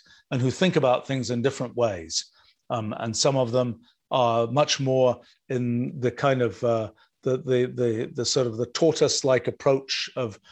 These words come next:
slowly going from the foundations and building up one layer on top of another, which is kind of the most common thing for me. And there are others where they're kind of going from these very abstract ideas and being able to connect them together and come up with conclusions. So,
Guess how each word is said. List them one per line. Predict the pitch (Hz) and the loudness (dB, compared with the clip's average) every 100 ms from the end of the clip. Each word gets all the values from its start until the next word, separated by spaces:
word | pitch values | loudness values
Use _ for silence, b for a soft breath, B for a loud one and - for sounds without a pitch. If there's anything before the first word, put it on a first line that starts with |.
| b - | b -2
slowly | - - 147 147 143 | 0 4 6 6 4
going | 123 135 135 131 120 | 4 4 4 2 -2
from | - 131 120 117 - b b - | 0 4 4 2 -6 b b -8
the | |
foundations | - 139 131 139 143 - 131 117 | -2 0 2 2 2 0 -4 -4
and | 120 | 2
building | 135 135 127 | 2 4 0
up | 123 135 | -2 0
one | 127 123 | 0 2
layer | 123 120 | 2 0
on | 113 | -2
top | 113 120 | -6 -6
of | 123 | -2
another, | 135 160 131 | 0 2 2
which | 123 120 | 0 -4
is | 113 - - | -10 -12 -2
kind | 180 139 | 0 0
of | 110 | -2
the | 110 | -2
most | 117 113 - | -2 -2 -2
common | 127 117 | -2 -2
thing | 117 117 113 | -2 -4 -4
for | 120 | -6
me. | 131 131 113 110 B B B B | -4 -2 -2 -6 B B B B
And | 135 | -2
there | 127 | 2
are | 131 | 2
others | 135 127 131 | 2 0 0
where | 120 | 0
they're | 117 110 | 0 -2
kind | 139 123 | -2 0
of | |
going | 104 139 123 | 2 2 0
from | - | -4
these | 120 110 | -6 -4
very | 117 139 139 - | 0 2 2 2
abstract | 135 - - 120 - | 0 0 -2 -2 -2
ideas | 110 110 135 131 117 107 - B B _ | -6 0 2 4 4 0 -8 B B _
and | 131 120 | -4 0
being | 131 | 0
able | 131 117 | 0 -2
to | 147 | -4
connect | - 123 127 - | -4 -4 -4 -6
them | 120 | -8
together | 117 113 120 117 127 | -4 0 2 2 -2
and | 113 | -4
come | 120 | -4
up | 120 - | -4 -4
with | 113 | -14
conclusions. | - 98 127 113 90 - - - b b b b b _ | -16 -6 -4 -4 -6 -16 -18 -18 b b b b b _
So, | - 143 120 110 | -4 0 0 -2